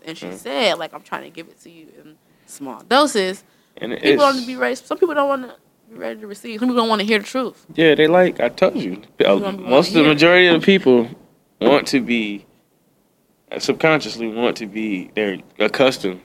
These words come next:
Speaker 2: to what they are.
Speaker 1: Yeah.
Speaker 2: They're, they
Speaker 1: I
Speaker 2: don't
Speaker 1: know
Speaker 2: want
Speaker 1: this
Speaker 2: to
Speaker 1: guy,
Speaker 2: grow.
Speaker 1: he was just like,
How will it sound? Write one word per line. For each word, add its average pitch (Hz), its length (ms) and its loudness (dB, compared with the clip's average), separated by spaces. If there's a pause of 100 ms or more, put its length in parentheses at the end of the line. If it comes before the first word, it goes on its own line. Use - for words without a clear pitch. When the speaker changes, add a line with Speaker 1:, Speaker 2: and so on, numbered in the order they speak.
Speaker 2:
to 95 140 -8
what 90 180 -6
they 87 200 -4
are. 90 100 -8
Speaker 1:
Yeah. 147 220 -14 (180)
Speaker 2:
They're, 98 360 -10
they 98 100 -10
Speaker 1:
I - 40 -8
Speaker 2:
don't - 160 -2
Speaker 1:
know 247 100 2
Speaker 2:
want 233 140 4
Speaker 1:
this - 60 -8
Speaker 2:
to 196 40 -6
Speaker 1:
guy, 175 460 2
Speaker 2:
grow. 170 60 -20 (1080)
Speaker 1:
he 240 120 -14
was 214 160 -10
just 175 140 -20
like, 147 260 -2